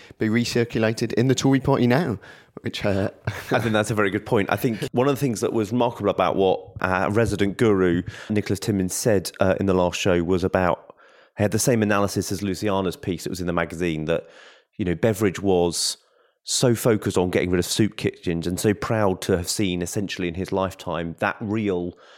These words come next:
Speaker 2: achievement off the back of his report, that to see that replaced with food banks, which are largely, uh, certainly as a kind of mass phenomenon,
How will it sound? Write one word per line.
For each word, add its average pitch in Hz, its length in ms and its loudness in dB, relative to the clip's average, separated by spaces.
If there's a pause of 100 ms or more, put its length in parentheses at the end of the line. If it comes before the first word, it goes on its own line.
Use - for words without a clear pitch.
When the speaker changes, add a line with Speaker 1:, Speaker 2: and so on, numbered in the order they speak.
(260)
Speaker 2:
achievement 95 800 -6 (100)
off - 140 -2
the 101 80 -4
back 92 240 -4
of 92 80 -8
his 95 200 -4
report, 90 440 -4
that 90 160 0
to 101 80 -6
see 107 340 -2
that 95 180 -2
replaced 92 360 -6
with 90 100 -8
food 110 240 -2
banks, - 480 -4 (360)
which 110 220 -2
are 101 300 2 (540)
largely, 101 760 0 (300)
uh, 95 160 -2
certainly 104 320 -2
as 90 120 -2
a 87 280 0 (220)
kind 95 160 -4
of 87 220 -6 (180)
mass 107 280 -2
phenomenon, 95 640 -2